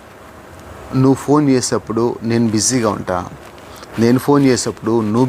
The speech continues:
బిజీగా ఉంటావు. అలా మనం మాట్లాడుకొని మూడు నాలుగు రోజులు అయిపోయింది. ఏదో ఒక చిన్నపాటి వెలితి, ఒకవేళ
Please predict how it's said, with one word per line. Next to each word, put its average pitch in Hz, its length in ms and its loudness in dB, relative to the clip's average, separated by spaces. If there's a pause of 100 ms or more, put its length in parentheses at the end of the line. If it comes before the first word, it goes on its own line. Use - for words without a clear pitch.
బిజీగా 123 340 0
ఉంటావు. 95 380 -4 (680)
అలా 123 180 4
మనం 117 260 2
మాట్లాడుకొని 135 460 0
మూడు 113 240 -4
నాలుగు 113 240 0
రోజులు 151 160 2
అయిపోయింది. 98 420 -6 (800)
ఏదో 214 220 2
ఒక 202 280 0
చిన్నపాటి 185 760 0
వెలితి, 139 460 0 (800)
ఒకవేళ 147 520 2